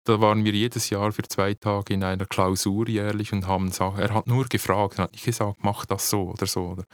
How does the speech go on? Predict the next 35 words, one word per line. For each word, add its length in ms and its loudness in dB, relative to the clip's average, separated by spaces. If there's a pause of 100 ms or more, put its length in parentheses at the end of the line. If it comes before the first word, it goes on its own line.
(160)
sondern 220 2
hat 140 0
nur 120 2
gefragt 560 -2
und 120 -2
da 60 0
haben 100 0
wir 80 -2
zusammen 420 -2
Ideen 260 0
entwickelt, 580 -2 (920)
beschlossen, 760 2 (540)
fünfzig 360 0 (400)
Prozent 400 2
davon 320 2
wurde 200 0
umgesetzt, 540 -2
der 80 2
letzte 240 0
fünfzig 380 -2
Prozent 420 -2
wieder 200 0
auf 120 0
die 140 0
Halde. 600 0 (140)
Man 160 -4
kann 140 0
nicht 200 -2
alles, 320 2
man 240 2
muss 160 4
offen 340 4
sein, 300 2
sich 240 -4
anzupassen. 800 -2